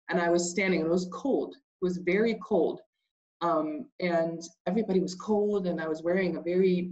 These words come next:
tight little black dress with the open back, and I was freezing. Um, and I was standing somewhere in the, uh, on the set.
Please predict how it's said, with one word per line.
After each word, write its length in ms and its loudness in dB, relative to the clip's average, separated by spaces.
tight 360 0
little 400 2
black 360 0
dress 460 0
with 160 0
the 80 -4
open 380 2
back, 440 -2
and 100 -4
I 80 -10
was 260 -10
freezing. 800 -2
Um, 360 2
and 100 2
I 60 2
was 220 2
standing 720 2
somewhere 680 -4
in 140 -2
the, 220 0
uh, 260 -4
on 100 2
the 100 2
set. 440 -6